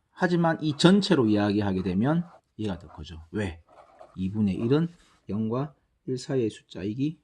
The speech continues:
때문입니다. 어, 뭐 또 하나 이야-, 아까 이야기하면 삼이 크냐 삼십이 크냐 했을 때 이것도 푸른, 푸른 방법 중에 세제곱분의 바로 해도 됩니다. 이렇게. 그럼 이것도 이십칠 나오고 맞죠? 이번엔 얘가 삼십이 나온다, 그렇죠?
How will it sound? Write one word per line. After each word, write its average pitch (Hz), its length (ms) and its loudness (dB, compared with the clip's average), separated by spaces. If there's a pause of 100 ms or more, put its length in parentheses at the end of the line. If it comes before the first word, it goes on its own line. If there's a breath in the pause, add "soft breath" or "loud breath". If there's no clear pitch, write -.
(280)
때문입니다. 80 580 -14 (560 soft breath)
어, 92 260 -6
뭐 117 360 0
또 165 100 4
하나 180 260 6
이야-, 123 120 6
아까 120 200 0
이야기하면 113 560 2
삼이 196 520 2 (200)
크냐 135 280 0
삼십이 147 340 -2
크냐 117 180 -2
했을 101 220 -4
때 95 400 -6
이것도 107 340 -6
푸른, 135 240 -10
푸른 - 280 -8
방법 120 200 -2
중에 87 200 -6
세제곱분의 180 480 4
바로 101 180 -2
해도 180 120 2
됩니다. 85 440 -4
이렇게. 76 300 -18 (840)
그럼 135 180 0
이것도 143 240 2
이십칠 98 380 0
나오고 95 280 -2
맞죠? 69 320 -10
이번엔 131 280 2
얘가 170 640 6
삼십이 135 360 -4
나온다, 82 280 -6
그렇죠? 90 320 -12